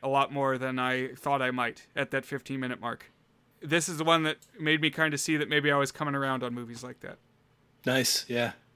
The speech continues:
Speaker 2: A favorite of mine as well. So we'll move to the next award, which is Best Scene. So there is a lot of good scenes, and I decided not to go into honorable mentions because I had about fifteen.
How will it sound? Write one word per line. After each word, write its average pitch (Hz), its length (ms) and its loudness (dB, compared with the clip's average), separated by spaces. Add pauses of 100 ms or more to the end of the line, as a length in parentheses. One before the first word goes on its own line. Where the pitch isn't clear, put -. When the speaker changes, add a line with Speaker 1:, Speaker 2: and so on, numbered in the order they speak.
(380)
Speaker 2:
A 143 80 6
favorite 156 320 12
of 139 80 10
mine 135 180 10
as 123 160 4
well. 117 360 0 (260)
So 131 240 2
we'll 123 100 4
move 135 220 4
to 143 100 -2
the 127 80 0
next 131 360 -4
award, 120 340 -6
which 117 200 -8
is 123 300 -8 (720)
Best 147 560 4 (180)
Scene. 165 720 6 (540)
So 135 580 6 (280)
there 139 180 6
is 151 100 4
a 143 60 6
lot 127 460 6
of 143 160 2
good 135 200 2
scenes, 117 720 -2 (520)
and 131 320 6 (200)
I 147 140 10
decided 160 460 10
not 139 420 6
to 165 60 2
go 139 220 6
into 139 180 4
honorable 131 460 2
mentions 120 480 -2
because 123 320 -6
I 123 80 0
had 127 140 -2
about 123 320 -6
fifteen. 113 580 -4